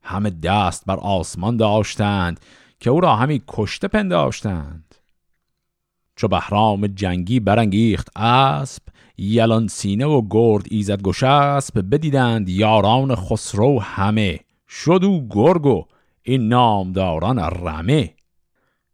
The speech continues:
چو گستهم و بندوی و گردوی ماند، گو تاجور نام یزدان بخواند. خب از اتفاق جالبی هم اینجا افتاد. وقتی که این گروه چهارده نفره رفتن، اونا هم گروه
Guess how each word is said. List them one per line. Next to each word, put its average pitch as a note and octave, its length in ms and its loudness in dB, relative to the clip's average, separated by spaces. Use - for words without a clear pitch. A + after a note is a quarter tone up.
چو G3+ 140 2
گستهم B2 920 -2
و A#2 60 0
بندوی A#2+ 480 0
و A#2+ 60 2
گردوی A#2+ 560 2
ماند، E3+ 720 0
گو F3+ 280 -2
تاجور G#2 680 0
نام G2+ 500 0
یزدان F2+ 480 -4
بخواند. F2+ 760 -8
خب B2+ 160 -4
از C#3 120 -2
اتفاق D#3 400 -2
جالبی C3 320 2
هم C#3+ 80 -2
اینجا A2+ 240 2
افتاد. A2 380 0
وقتی A#2+ 360 -2
که D#3 120 -2
این D#3 260 -2
گروه C3+ 320 4
چهارده A2+ 540 2
نفره G#2+ 380 2
رفتن، G#2+ 440 0
اونا G2+ 260 0
هم A#2 100 0
گروه G#2+ 320 2